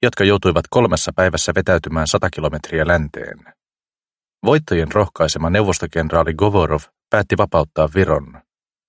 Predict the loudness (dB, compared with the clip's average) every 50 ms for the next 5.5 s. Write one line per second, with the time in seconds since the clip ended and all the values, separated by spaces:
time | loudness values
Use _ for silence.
0 | _ _ _ _ _ 0 0 0 2 0 -2 -2 -2 -4 -2 -2 0 0 0 0
1 | 2 2 2 2 2 2 2 2 0 0 0 -2 -6 _ -2 -2 -2 0 0 -2
2 | 0 0 0 2 0 -2 -2 -2 -2 -2 -2 -2 -4 -4 -2 -2 -2 -2 0 0
3 | 0 0 0 -2 -4 -4 -4 -4 -2 -4 -4 -4 -6 _ _ _ _ 0 2 2
4 | 2 2 2 0 -2 -2 0 0 0 0 0 -2 -2 0 2 0 0 0 0 -4
5 | -8 -8 -8 -10 -12 -12 -12 -14 -18 _